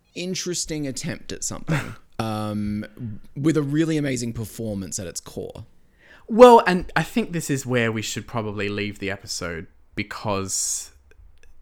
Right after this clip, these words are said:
Speaker 2: uh, uh, let's end w-, on a high note, and that has been consistently Billie Piper and
Speaker 1: Oh,
Speaker 2: the performance
Speaker 1: yes.
Speaker 2: of Billie Piper.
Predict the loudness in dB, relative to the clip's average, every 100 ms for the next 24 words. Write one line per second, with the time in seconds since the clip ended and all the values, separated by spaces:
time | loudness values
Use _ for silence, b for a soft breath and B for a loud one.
0 | -12 -12 -12 -10 -4 2 2 2 0 0
1 | -2 -6 -10 -2 2 2 0 -2 -6 -8
2 | -4 -2 -2 -4 -4 -4 -6 -6 -4 0
3 | 0 0 -10 -16 -10 -2 -2 -2 0 0
4 | 0 -4 -6 -4 -2 -4 -4 -6 -6 -6
5 | -8 b b b b b -20 -20 -4 0
6 | 0 0 -2 -2 -6 -10 -14 -20 -18 -18
7 | -18 -8 0 2 2 0 -2 -2 -4 -6
8 | -10 -20 -8 -4 -2 -4 -6 -4 0 2
9 | 2 -2 -2 -4 -4 -8 -8